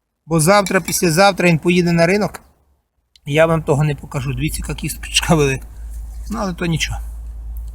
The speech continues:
То нічого, що вона велика. Нічого. Ось, друзі.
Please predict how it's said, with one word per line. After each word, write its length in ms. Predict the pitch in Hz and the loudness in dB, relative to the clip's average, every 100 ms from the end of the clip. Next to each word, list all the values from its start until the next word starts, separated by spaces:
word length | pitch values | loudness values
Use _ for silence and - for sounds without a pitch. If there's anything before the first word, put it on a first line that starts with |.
| - - - - - - | -12 -12 -12 -12 -10 -8
То 80 | 233 | -4
нічого, 380 | 190 160 156 139 | -2 -2 -2 -4
що 220 | - 170 | -6 -4
вона 200 | 156 143 | -4 -2
велика. 480 | 143 196 254 - - - - - - - - - - _ _ _ _ _ | -2 -2 -4 -8 -12 -18 -12 -10 -10 -14 -6 -6 -6 _ _ _ _ _
Нічого. 440 | 170 170 - 123 - - - - _ _ _ _ _ _ _ - _ - - _ _ - - - - - - - - - - - - - - - - - - - - - - - - - - - - - - - - | -2 -2 -2 -8 -10 -16 -20 -20 _ _ _ _ _ _ _ -20 _ -20 -20 _ _ -20 -20 -20 -20 -18 -18 -18 -20 -20 -20 -20 -20 -20 -20 -20 -20 -20 -20 -20 -20 -20 -20 -20 -20 -18 -16 -16 -16 -16 -18 -20 -2
Ось, 200 | 196 160 | 2 2
друзі. 260 | 143 131 | 0 -6